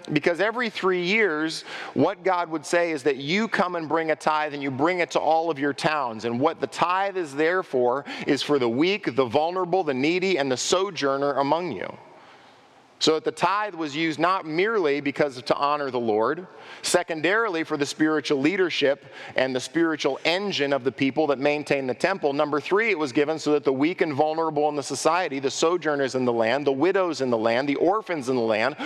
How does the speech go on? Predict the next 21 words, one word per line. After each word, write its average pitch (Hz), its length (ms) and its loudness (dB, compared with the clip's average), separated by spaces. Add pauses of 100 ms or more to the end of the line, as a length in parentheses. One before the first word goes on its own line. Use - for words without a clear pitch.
(120)
would 160 140 2
be 185 100 -4
cared 247 400 -2
for. 98 380 -4 (920)
So 180 140 2
it 175 60 -2
was 170 120 0
God's 202 520 -2
way 160 280 2
of 175 180 -6
providing 175 680 0
for 165 140 -2
the 151 80 4
weak 160 360 0
and 135 160 2
needy 160 320 2
and 143 140 -2
vulnerable 151 480 0
among 143 240 -2
the 147 60 -2
community. 160 600 -2